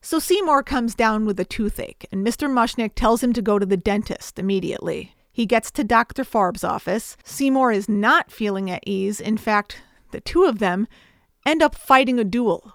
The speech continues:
with the dental tools. Seymour wins the duel. Doctor Farb has been defeated,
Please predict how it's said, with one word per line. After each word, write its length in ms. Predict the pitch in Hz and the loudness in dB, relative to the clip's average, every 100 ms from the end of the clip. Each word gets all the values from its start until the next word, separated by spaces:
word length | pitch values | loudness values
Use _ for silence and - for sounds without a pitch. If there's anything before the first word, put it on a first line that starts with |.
| _ | _
with 260 | 202 220 196 | 0 2 4
the 60 | 196 | 2
dental 400 | 214 208 202 165 | 0 -2 -4 -8
tools. 560 | - - - - - _ _ _ _ _ _ - | -8 -8 -10 -14 -16 _ _ _ _ _ _ -18
Seymour 480 | - 240 247 226 | -4 2 4 4
wins 400 | 196 233 311 330 | 4 2 0 0
the 100 | 214 | 0
duel. 440 | 185 180 175 196 240 _ _ _ _ - | 0 2 2 0 -2 _ _ _ _ -2
Doctor 320 | 190 - 208 | -2 -2 -2
Farb 380 | - 190 202 226 | 2 4 4 2
has 300 | 190 202 202 | 0 0 0
been 220 | 190 202 | -2 -2
defeated, 600 | 247 - 190 180 180 | -4 -2 -2 0 -2